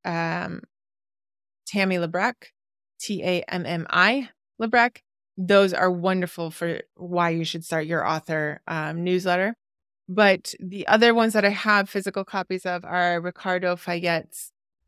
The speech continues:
Amazon Ads for Authors and How to Market a Book. These are on Amazon. They're actually pretty cheap. They're hardcover,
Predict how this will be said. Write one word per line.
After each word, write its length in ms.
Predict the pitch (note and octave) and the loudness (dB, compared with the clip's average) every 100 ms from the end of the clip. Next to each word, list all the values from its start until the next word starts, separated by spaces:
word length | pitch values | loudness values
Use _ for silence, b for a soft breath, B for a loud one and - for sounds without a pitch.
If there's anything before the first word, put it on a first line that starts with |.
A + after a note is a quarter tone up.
| _ - | _ -4
Amazon 420 | G3 F#3+ F3+ F3 | -2 0 -2 -2
Ads 260 | E3+ E3 - | -4 -6 -8
for 180 | - A3 | -2 2
Authors 460 | A#3 - G#3+ G#3+ - | 2 0 -4 -4 -4
and 280 | A3 A3 | -4 -4
How 180 | - F#3 | -4 -4
to 60 | F3 | -2
Market 300 | D#3+ E3 D#3 | -4 -6 -10
a 60 | |
Book. 220 | D#3 - - _ _ _ _ _ _ | -8 -12 -12 _ _ _ _ _ _
These 500 | F#3 A3+ A3+ A3 G3+ | -4 0 0 0 -2
are 240 | - F#3+ - | 0 0 0
on 180 | F3+ | -2
Amazon. 720 | F3 G#3+ A3 G#3+ G3+ G3 G3 - _ F#3 | 0 -2 0 0 0 0 -4 -8 _ -12
They're 160 | G3+ | -6
actually 320 | A3+ C4+ - C4 | -6 -8 -14 -12
pretty 260 | G#3+ F#3 | -12 -12
cheap. 300 | E3 - E3+ | -12 -14 -12
They're 160 | E3 D#3+ - | -12 -10 -6
hardcover, 520 | G#3 - E3 D#3 | -6 -6 -4 -4